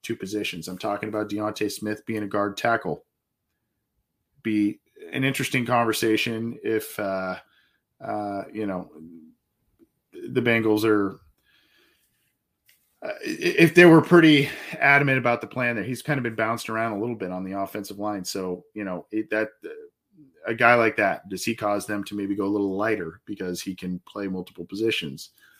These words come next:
Um, I don't know. A guy like Chris Evans a-, and what, what he has done so far, I think he, he's gonna make the roster. But if he's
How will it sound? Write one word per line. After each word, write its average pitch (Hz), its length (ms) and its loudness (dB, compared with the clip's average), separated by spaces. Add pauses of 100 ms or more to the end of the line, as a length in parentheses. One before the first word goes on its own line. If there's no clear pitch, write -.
(300)
Um, 82 420 -12
I 90 80 -4
don't 82 120 -6
know. 76 180 -6 (1120)
A 113 60 2
guy 104 200 4
like 104 180 6
Chris 117 220 2
Evans 104 460 0 (1080)
a-, 101 40 -6
and 95 760 -4 (120)
what, 101 420 0
what 104 220 0
he 135 320 -2
has 101 220 -2
done 95 420 -4 (720)
so 98 280 -4
far, 92 380 -6
I 104 100 -4
think 113 220 -4
he, 98 300 -2
he's 92 180 -10
gonna 104 160 -4
make 101 200 -4
the 90 60 -6
roster. 101 420 -2
But 95 380 -6
if 101 160 -6
he's 101 500 -6